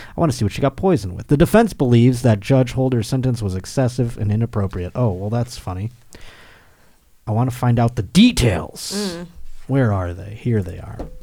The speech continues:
Speaker 1: Both had dark hair, the same complexion,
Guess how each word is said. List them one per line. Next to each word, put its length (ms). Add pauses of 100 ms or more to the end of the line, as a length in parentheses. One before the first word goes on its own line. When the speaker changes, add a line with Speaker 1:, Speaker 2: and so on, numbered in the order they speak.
(640)
Speaker 1:
Both 180
had 180
dark 260
hair, 480 (160)
the 80
same 260
complexion, 800